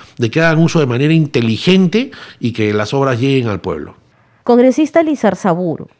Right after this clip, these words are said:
Speaker 2: y en el contexto de la pandemia, de la necesidad que hay de reactivación económica, al ser usted integrante de varias comisiones ordinarias,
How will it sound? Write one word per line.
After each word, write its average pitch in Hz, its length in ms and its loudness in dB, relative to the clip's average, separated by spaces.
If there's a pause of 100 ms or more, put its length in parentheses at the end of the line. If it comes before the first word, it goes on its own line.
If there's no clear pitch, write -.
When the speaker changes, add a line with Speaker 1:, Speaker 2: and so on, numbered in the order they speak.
(140)
Speaker 2:
y 226 160 0
en 233 160 4
el 214 140 0
contexto 294 680 0
de 196 300 4
la 175 160 0
pandemia, 175 840 2
de 151 120 -4
la 143 140 -2
necesidad 160 600 -2
que 190 180 -2
hay 175 320 0
de 180 100 -2
reactivación 156 800 -4
económica, 165 880 -4 (760)
al 208 160 -2
ser 269 180 -2
usted 277 260 -2
integrante 208 640 0
de 190 80 0
varias 170 260 -2
comisiones 175 500 -6
ordinarias, 151 1000 -6